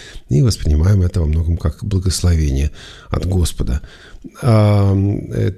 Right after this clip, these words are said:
так, так, так, да, здесь вот это с-, это я уже чи-, видел. А вот, вот оно. Петр Казанцев интересное наблюдение предлагает нам.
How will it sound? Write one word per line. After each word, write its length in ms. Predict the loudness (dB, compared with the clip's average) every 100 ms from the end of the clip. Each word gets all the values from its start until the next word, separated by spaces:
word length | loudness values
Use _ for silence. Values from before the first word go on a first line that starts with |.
| -4
так, 260 | -2 -2
так, 260 | -2 -4 -2
так, 320 | -2 -2 -2
да, 220 | -2 0
здесь 760 | 0 -2 -2 -4 -4 -6 -6 -6
вот 220 | -2 -2
это 160 | -2 -4
с-, 120 | -6
это 400 | -8 -6 -6 -2
я 140 | -2 0
уже 200 | 0 -2
чи-, 380 | -4 -4 -2 -2
видел. 300 | -2 0 0 2
А 120 | 2
вот, 340 | 2 0 -2
вот 340 | -4 -2 -2 -4
оно. 260 | -6 -8 -10 -14 -18 -20 -20 -20 -8 -4 0
Петр 280 | 0 0
Казанцев 580 | 0 2 2 2 -2 -4
интересное 460 | -4 -2 -2 0 -2
наблюдение 460 | 0 2 2 2
предлагает 520 | 0 -4 -2 0 0 0
нам. 180 | -2